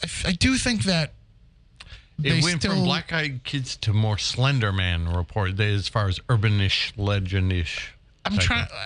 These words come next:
Speaker 1: every time I hear David on somebody else's show, he usually has fresh reports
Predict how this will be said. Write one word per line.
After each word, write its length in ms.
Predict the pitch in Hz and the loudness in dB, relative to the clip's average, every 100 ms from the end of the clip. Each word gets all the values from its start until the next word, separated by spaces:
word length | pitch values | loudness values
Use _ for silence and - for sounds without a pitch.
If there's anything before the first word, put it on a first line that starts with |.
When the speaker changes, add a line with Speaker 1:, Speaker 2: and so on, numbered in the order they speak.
| 110 | -4
Speaker 1:
every 180 | 220 285 | -2 0
time 220 | 294 262 | 0 2
I 60 | |
hear 200 | 214 233 | 2 2
David 320 | 180 175 170 170 | 2 2 2 2
on 220 | 165 160 | 2 2
somebody 340 | 139 165 147 | 2 2 2
else's 300 | 139 139 131 | 2 2 2
show, 260 | 117 135 107 | 4 4 2
he 180 | 101 131 | 2 4
usually 400 | 165 180 165 151 | 4 2 0 2
has 260 | 143 131 123 | 2 0 -2
fresh 380 | - 143 135 | 0 0 2
reports 680 | 131 - 127 110 - - | 0 2 0 0 -2 -4